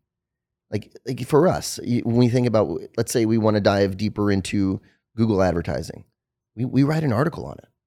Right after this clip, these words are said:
We do research, we read, we watch videos, we learn about it, we create an article on it, and it really helps clarify your thoughts.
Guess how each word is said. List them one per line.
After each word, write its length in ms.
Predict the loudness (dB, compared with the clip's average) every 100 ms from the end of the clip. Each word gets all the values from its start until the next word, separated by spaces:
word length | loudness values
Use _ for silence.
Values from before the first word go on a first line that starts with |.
| _ _ _ -10
We 100 | -4
do 140 | 0
research, 520 | 2 2 0 -6 -6
we 120 | -6
read, 480 | -2 2 2 2 -4
we 160 | -6 -6
watch 320 | -4 -6 -4
videos, 420 | 2 4 4 0
we 80 | -2
learn 380 | -2 2 4 4
about 320 | 4 4 2
it, 120 | 0 -6 -18 _ -8
we 100 | -6
create 280 | 0 2
an 100 | 4
article 340 | 4 4 2 0
on 140 | 0
it, 100 | 0
and 80 | 0
it 60 | 0
really 240 | 0 0
helps 200 | -2 -4
clarify 460 | -4 -2 -2 0 -2
your 140 | -2
thoughts. 500 | -2 -2 -4 -10 -18